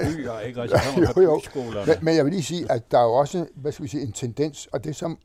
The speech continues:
Speaker 2: blandt det, man kunne kalde de mest velbjergede, det er jo, at der efter, efter anden verdenskrig, besættelse og så videre, hvor du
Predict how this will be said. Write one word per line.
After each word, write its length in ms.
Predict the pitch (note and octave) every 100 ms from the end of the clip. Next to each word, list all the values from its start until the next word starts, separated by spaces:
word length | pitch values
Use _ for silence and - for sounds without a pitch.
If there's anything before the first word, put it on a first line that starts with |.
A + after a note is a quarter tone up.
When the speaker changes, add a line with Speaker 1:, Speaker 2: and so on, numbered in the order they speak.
| _
Speaker 2:
blandt 260 | B2+ C3+ A#2+ _
det, 140 | C#3 C#3
man 160 | C#3+
kunne 160 | - -
kalde 260 | - A2+
de 120 | G#2 A#2+
mest 380 | B2+ - -
velbjergede, 560 | G#2 B2+ - C3 - - - - - _ -
det 140 | C#3+
er 60 | C3+
jo, 220 | B2+ C3
at 340 | - B2 -
der 200 | B2 A2+ A2 _
efter, 380 | D3 B2+ - C3+ A2 _ _ _ _ _ _ _ - A2+
efter 520 | G#2+ - A#2+ A2 A2 F#2 F#2 -
anden 200 | A#2 A2+
verdenskrig, 420 | F#2 G#2+ - - - _
besættelse 440 | G#2+ - G#2+ G2 A2+
og 60 |
så 120 | -
videre, 260 | G#2+ A2+ G#2+ - _ - _ - - - -
hvor 220 | - A2
du 120 | A2